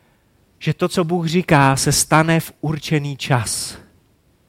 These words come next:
Zrovna teď, když tady k vám mluvím, zrovna teď, když se tady spolu bavíme, Bůh v zákulisí tvýho života dělá něco, co teď ještě není v tom viditelném světě děla-, vidět,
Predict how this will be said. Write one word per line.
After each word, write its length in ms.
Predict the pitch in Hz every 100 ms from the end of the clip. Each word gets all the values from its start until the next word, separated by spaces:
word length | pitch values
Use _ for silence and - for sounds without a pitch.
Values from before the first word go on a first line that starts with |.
| _ _ - -
Zrovna 400 | 143 180 214 220
teď, 340 | - 202 214
když 280 | 180 190 -
tady 220 | 202 190
k 100 | -
vám 340 | 190 190 190 180
mluvím, 400 | 185 180 170 160
zrovna 340 | 180 185 190
teď, 300 | - 196 196
když 260 | 180 180 -
se 160 | 190
tady 240 | 190 185 180
spolu 360 | - 190 185
bavíme, 680 | 151 180 175 185 180 143 139 - - -
Bůh 500 | 131 202 214 220 - - -
v 60 |
zákulisí 760 | 165 190 208 214 214 202 214 190
tvýho 360 | 190 202 196
života 560 | 185 180 202 196 185 160
dělá 360 | 151 185 190 190
něco, 340 | 202 190 175
co 140 | - 175
teď 240 | 190 - - -
ještě 280 | 180 - 196
není 300 | 202 214 214
v 40 |
tom 160 | 196 185
viditelném 520 | 175 208 196 196 190
světě 420 | - 190 185 185
děla-, 460 | 160 190 180 131 - 156
vidět, 440 | 151 202 170 160